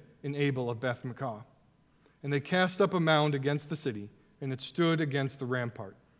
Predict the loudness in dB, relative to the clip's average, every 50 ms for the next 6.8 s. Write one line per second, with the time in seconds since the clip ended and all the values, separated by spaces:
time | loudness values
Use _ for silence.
0 | _ _ _ -20 _ _ _ -6 -2 2 2 4 2 4 4 6 6 6 6 4
1 | 2 2 2 0 2 2 2 2 2 0 0 -4 -6 -12 -10 -6 -4 -2 -2 -4
2 | -4 -6 -12 -14 -14 -16 -18 -20 -20 _ _ _ _ _ _ _ _ _ _ _
3 | _ _ _ _ _ _ _ _ _ _ _ -6 -4 -2 2 2 4 4 4 6
4 | 6 6 6 6 4 4 2 0 0 2 6 6 8 8 8 6 4 2 4 4
5 | 4 4 4 2 -2 -6 -18 -20 -20 -20 -20 _ _ _ _ _ _ _ _ _
6 | -6 -4 -2 0 0 0 0 2 2 4 4 4 4 2 -2